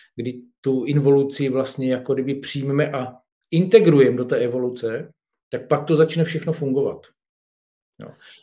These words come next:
Protože vemte si třeba psychosomatická medicína, dneska už obecně známý pojem, nikdo to nespochybňuje, pokud teda vím, ale v době někdy před ještě třiceti lety byli lidi,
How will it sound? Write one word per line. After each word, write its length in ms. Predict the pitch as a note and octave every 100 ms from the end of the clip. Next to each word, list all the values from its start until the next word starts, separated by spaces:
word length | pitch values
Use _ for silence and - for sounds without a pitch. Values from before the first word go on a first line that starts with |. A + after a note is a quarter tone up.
| _
Protože 640 | A#2 A#2+ _ _ D3 D#3 D#3
vemte 320 | D3+ D3+ D#3
si 140 | E3+
třeba 220 | E3+ F3
psychosomatická 920 | D#3+ - E3 E3 E3 D#3+ D#3+ D#3+ F3
medicína, 460 | E3 D#3 D#3+ E3 D#3
dneska 400 | C3+ D3+ - F#3
už 260 | F3 - D3+
obecně 500 | D3 D#3+ E3 E3 D3+
známý 420 | C3+ C#3 D3+ D#3
pojem, 540 | - A#2 B2+ G#3+ A3 - _ _ _ _ _ _ _ _
nikdo 680 | C3 C#3 C3 C#3+ C#3+ C#3+ -
to 80 | A#2+
nespochybňuje, 1000 | A#2+ - - E3 F3+ F3+ F#3 F#3 F#3+ G3 _ _ _ _ _
pokud 260 | C#3 C#3 A2+
teda 220 | B2 A2+
vím, 360 | A2 B2+ E3 - _ _ _ _ _ _ _ _ _ - - - - _ _ -
ale 520 | D3+ E3 D#3 A#2 - _
v 160 | B2+ A#2
době 300 | D3 E3+ A3
někdy 300 | D#3+ D3+ G3
před 420 | C3+ - E3+ -
ještě 260 | D3 - F#3+
třiceti 480 | - D#3+ F#3 F3+
lety 240 | D3+ C#3+ E3
byli 400 | E3 E3+ F3 E3
lidi, 440 | C3 C#3+ E3+ E3+